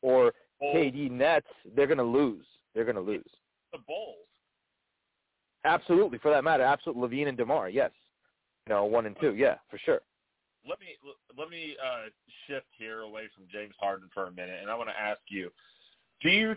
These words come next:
Speaker 2: think LeBron regrets in L A now, dealing all the young talent to bring in Anthony?
Speaker 1: I really hope he does, because if you go and turn around and look at what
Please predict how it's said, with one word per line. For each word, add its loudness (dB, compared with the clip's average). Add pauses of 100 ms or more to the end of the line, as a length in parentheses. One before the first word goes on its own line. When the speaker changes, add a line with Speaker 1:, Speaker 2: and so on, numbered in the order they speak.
(120)
Speaker 2:
think 0
LeBron 2 (120)
regrets 2 (800)
in -2
L 4
A 2
now, 0 (440)
dealing 6 (160)
all 6
the -8
young -4 (180)
talent 0 (400)
to -4
bring -4
in 0
Anthony? -2
Speaker 1:
I 6
really 4
hope 2
he -12
does, 2 (120)
because -2 (840)
if -16
you -8
go 6
and -4
turn -2
around 2
and -4
look 2 (140)
at -4
what 0